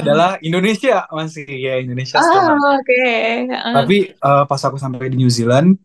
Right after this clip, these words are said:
Speaker 1: aku amazed banget karena satu, eh, sangat terjaga ya, eh, apa, alamnya, dan karena
Speaker 2: Hmm.
Speaker 1: dia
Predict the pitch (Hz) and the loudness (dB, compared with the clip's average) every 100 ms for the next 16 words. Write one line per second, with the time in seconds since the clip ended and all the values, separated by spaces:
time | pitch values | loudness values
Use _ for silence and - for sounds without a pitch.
0 | _ _ _ - 127 196 196 - _ _ | _ _ _ -6 -2 2 2 0 _ _
1 | 139 147 143 139 135 127 123 123 123 117 | -2 2 2 2 0 0 0 2 0 0
2 | 123 123 143 156 151 127 123 156 170 160 | -2 0 0 0 -2 -4 -2 -2 0 -4
3 | - 123 120 120 117 117 117 123 _ _ | -4 -2 -2 -2 -6 -8 -10 -14 _ _
4 | _ - 151 147 160 147 143 143 143 147 | _ -4 0 0 -2 -2 0 0 2 0
5 | 131 120 127 - 113 113 113 110 110 117 | 0 -2 -6 -10 -6 -4 -4 -6 -6 -4
6 | 139 151 160 _ _ - 139 135 131 131 | 0 0 -2 _ _ 0 0 0 -4 -6
7 | 123 135 180 - _ _ _ 131 139 147 | -6 -6 -8 -14 _ _ _ -2 0 0
8 | 143 139 139 | 0 2 2